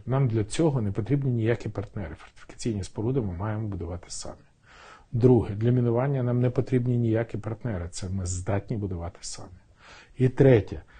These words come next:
позиції протиповітряної оборони і ребу, тут нам потрібні партнери, але... На сьогоднішній день у нас є в тому числі і мого виробництва. Я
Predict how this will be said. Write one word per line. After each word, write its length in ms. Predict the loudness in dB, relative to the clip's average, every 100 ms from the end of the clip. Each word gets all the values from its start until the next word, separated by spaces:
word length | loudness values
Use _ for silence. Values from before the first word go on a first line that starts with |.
| -20 -20 -20 -2
позиції 600 | 2 6 6 4 0 0
протиповітряної 960 | 0 0 2 2 4 4 2 2 2
оборони 540 | 2 2 2 2 2 0
і 80 |
ребу, 320 | 2 2 2 0
тут 200 | -2 -6
нам 120 | -6
потрібні 460 | -6 -4 -4 -4
партнери, 600 | -8 -10 -8 -4 -2 -2 -2
але... 460 | -2 2 4 4 2 -4 -16 -20 -6
На 80 | -6
сьогоднішній 680 | 2 2 2 -2 -8 -6 -6
день 280 | -2 0 0
у 40 |
нас 420 | 0 -2 -4 -8 -4
є 360 | 0 4 4
в 160 | 4 2
тому 260 | 6 6 4
числі 400 | 0 -4 -4 -8 -10 -20 0
і 80 | 6
мого 480 | 8 10 8 6 2
виробництва. 800 | 0 -2 0 0 0 -2 -8 -12 -18 _ _ _ _ -20 -12 -4
Я 340 | 0 0 -2